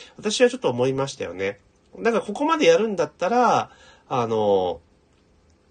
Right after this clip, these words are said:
短期人材サービス、採用サービスっていうところじゃなくて、もうコンビニに適用できる、えーと、業-、業者をつ-、あ、なんだか、専用教育をすると。まずは。だから事前にこの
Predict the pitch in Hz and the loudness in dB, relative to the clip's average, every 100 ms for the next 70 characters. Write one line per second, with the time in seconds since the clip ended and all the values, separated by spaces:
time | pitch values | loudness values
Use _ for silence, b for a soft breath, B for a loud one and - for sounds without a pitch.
0 | _ - 139 143 147 139 147 143 143 147 | _ -8 -6 -4 -6 -4 -2 -2 -2 -2
1 | 139 123 - 104 - 135 131 131 127 139 | -2 -2 -8 -10 -8 -2 -2 -2 -4 -6
2 | 104 98 101 101 104 101 - 107 101 254 | -6 -12 -10 -8 -8 -8 -10 -12 2 2
3 | 269 262 262 254 247 240 220 233 226 220 | 2 -2 0 0 0 -2 -2 2 4 2
4 | 208 214 233 208 113 B B B B 139 | -2 -2 0 0 -2 B B B B -2
5 | 123 120 113 135 131 113 120 127 127 - | -2 -2 0 2 2 0 0 4 4 0
6 | - 135 123 113 120 113 107 - - 127 | -6 0 2 2 0 -4 -4 -12 -6 -4
7 | 110 113 104 92 - - - - - _ | -2 -4 -4 -10 -10 -18 -20 -20 -20 _
8 | - - _ - - 175 170 165 147 202 | -20 -20 _ -20 -8 -4 0 0 0 0
9 | 180 - 170 165 143 - - B B B | -2 0 -2 -2 -4 -6 -8 B B B
10 | _ 160 147 110 98 139 143 120 117 147 | _ 2 2 0 -4 -2 0 0 0 0
11 | 196 202 240 214 165 160 156 | 0 0 -2 -2 2 4 2